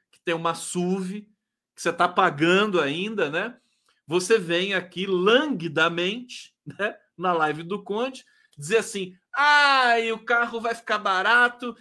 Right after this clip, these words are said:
e vai poluir tudo." Mas você tem uma suv. Você polui. Por que que você pode poluir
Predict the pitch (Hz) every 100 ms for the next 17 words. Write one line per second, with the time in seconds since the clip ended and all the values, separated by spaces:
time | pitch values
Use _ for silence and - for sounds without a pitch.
0 | - 202 214 214 214 214 214 185 185 170
1 | 262 294 320 349 320 285 311 311 233 190
2 | - 240 262 135 117 _ _ _ _ _
3 | _ _ _ _ _ _ _ _ _ _
4 | _ _ 175 277 277 311 - 320 254 254
5 | 240 180 _ _ - 403 415 349 330 -
6 | 311 302 294 254 254 190 185 214 190 226
7 | 262 -